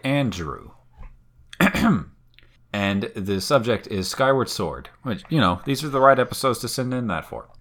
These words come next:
Andrew writes, "Because of Demise's sword having an upside-down Triforce,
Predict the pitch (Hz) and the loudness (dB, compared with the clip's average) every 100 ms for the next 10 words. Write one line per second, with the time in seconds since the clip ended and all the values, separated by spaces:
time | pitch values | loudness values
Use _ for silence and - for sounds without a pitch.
0 | - - 175 202 165 82 65 - - - | -12 -2 0 2 0 -2 -4 -10 -16 -18
1 | - - 104 - 190 202 311 214 202 190 | -20 -8 -6 2 2 2 -2 2 4 4
2 | 185 151 - 147 98 90 101 107 110 120 | 0 -4 -2 0 2 2 0 0 0 -2
3 | - 143 - 131 120 - 131 113 - 62 | 0 0 2 0 0 0 4 4 2 -10
4 | - - - | -12 -14 -16